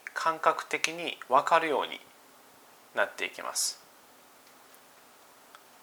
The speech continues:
で、こればっかりは、もう試行錯誤ですね。うん、何回も、この時はその、「Have you？」って聞いたらいいのか、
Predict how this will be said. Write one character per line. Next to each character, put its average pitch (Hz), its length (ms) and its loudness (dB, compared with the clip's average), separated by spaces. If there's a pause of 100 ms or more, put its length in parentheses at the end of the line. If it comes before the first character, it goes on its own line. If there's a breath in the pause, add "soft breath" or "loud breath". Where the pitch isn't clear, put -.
(540)
で、 - 100 -12
こ - 120 -4
れ 220 100 0
ば 135 120 2
っ - 120 0
か 156 140 4
り 120 80 0
は、 110 340 8 (3250 loud breath)
も 113 100 -6
う - 20 -4
試 - 100 4
行 - 180 -2
錯 - 280 0
誤 135 100 4
で 90 80 2
す - 140 -6
ね。 113 180 -8 (720)
う 120 40 -4
ん、 101 200 -4 (180)
何 107 220 -2
回 147 260 2
も、 127 400 0 (500 loud breath)
こ 123 120 4
の 120 60 2
時 151 200 0
は 160 100 4
そ 131 80 2
の、 92 320 0 (260)
「Have 107 200 8
you？」 110 260 0
っ 127 40 -4
て - 120 -6
聞 - 180 -4
い 95 40 -6
た 101 100 0
ら 95 80 2
い 104 40 -2
い 98 40 -8
の 92 100 -8
か、 156 380 2